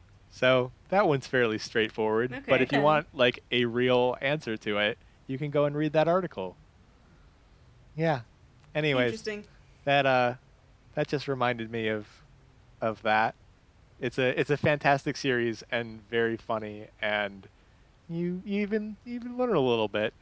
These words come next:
Speaker 1: You learn a little bit of a thing. So, that's my, that's my plug for this episode.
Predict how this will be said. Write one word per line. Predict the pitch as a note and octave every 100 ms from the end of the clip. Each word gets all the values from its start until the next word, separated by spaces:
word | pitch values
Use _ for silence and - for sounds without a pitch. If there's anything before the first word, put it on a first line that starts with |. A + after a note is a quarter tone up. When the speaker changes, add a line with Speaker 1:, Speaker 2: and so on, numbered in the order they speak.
| -
Speaker 1:
You | F#3+
learn | G3+ G3 G3+
a | D#3+
little | B2 A2
bit | G#2 G#2
of | G2+
a | G#2+
thing. | - G#2 G2+ - - - - -
So, | - A#2 A2 G2+ - - _ _ - - - - - - - - - -
that's | A#2+ - -
my, | A2+ A2+ G#2
that's | C#3+ -
my | C3
plug | A#2 - A#2 -
for | A#2+
this | G#2+ G2
episode. | F#2+ G2 - G2+ G#2